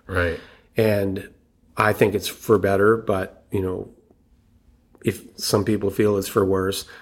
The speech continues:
Speaker 2: the reality is we provided millennials and Gen Z with tons of really great technology, and it's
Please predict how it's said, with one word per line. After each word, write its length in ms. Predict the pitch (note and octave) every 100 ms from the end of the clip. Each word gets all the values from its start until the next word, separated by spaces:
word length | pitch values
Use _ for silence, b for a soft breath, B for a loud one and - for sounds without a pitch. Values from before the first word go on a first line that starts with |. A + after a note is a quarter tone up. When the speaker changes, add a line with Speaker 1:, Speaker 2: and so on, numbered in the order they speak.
| B
Speaker 2:
the 80 |
reality 460 | G#2+ A2 A2+ A#2 G#2
is 260 | G2 - - -
we 240 | G#2+ G#2 G#2
provided 640 | - F#2+ G2 G#2 G#2 G2+
millennials 520 | G2 G2 G2+ G2 G2
and 80 | G2
Gen 280 | F#2+ F#2+ F#2+
Z 180 | G#2
with 340 | A2 F#2 - -
tons 400 | - G2+ G2+ G#2
of 240 | G2 F#2 - B B B -
really 180 | G2+ F#2+
great 240 | G2 F#2+
technology, 760 | - F#2+ F#2 F2+ G2 G2 A2 A2+
and 160 | G2
it's 220 | F#2+ F#2